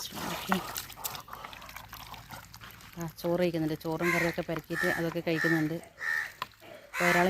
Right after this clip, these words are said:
മിസ്സായി കേട്ടോ. ഒരാൾ എന്തോ കാലിന് വയ്യാണ്ടായിട്ട് കുറച്ച് ദിവസമായിട്ട് ഉണ്ടായിന്. പിന്നെ അതങ്ങ് പോയി. ഇപ്പൊ ഇതാ ഇവര് മൂന്നാളേ ഉള്ളൂ. അപ്പൊ ഇതാ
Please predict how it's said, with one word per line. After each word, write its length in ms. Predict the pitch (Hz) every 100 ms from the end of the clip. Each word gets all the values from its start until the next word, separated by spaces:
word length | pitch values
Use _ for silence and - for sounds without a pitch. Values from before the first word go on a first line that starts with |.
| 196
മിസ്സായി 300 | 185 185 170
കേട്ടോ. 180 | 156 165 165
ഒരാൾ 200 | 170 180 190 - - - - - _ _ - - - -
എന്തോ 160 | 175 180 185 175
കാലിന് 280 | 170 180 190
വയ്യാണ്ടായിട്ട് 520 | 180 180 180 190 202 196
കുറച്ച് 220 | 180 - 185
ദിവസമായിട്ട് 480 | 190 180 196 185 208 - - - - - _ -
ഉണ്ടായിന്. 280 | 175 165 156
പിന്നെ 220 | 165 170 185
അതങ്ങ് 220 | 180 180 175 170
പോയി. 140 | 170 - -
ഇപ്പൊ 120 | 170
ഇതാ 100 | 160 170
ഇവര് 140 | 175 175
മൂന്നാളേ 320 | 165 165 170 165
ഉള്ളൂ. 120 | 156 - - _ - - - - - _ _ _ _ - 1017 - _ _ _ - - - _
അപ്പൊ 120 | 185
ഇതാ 100 | 180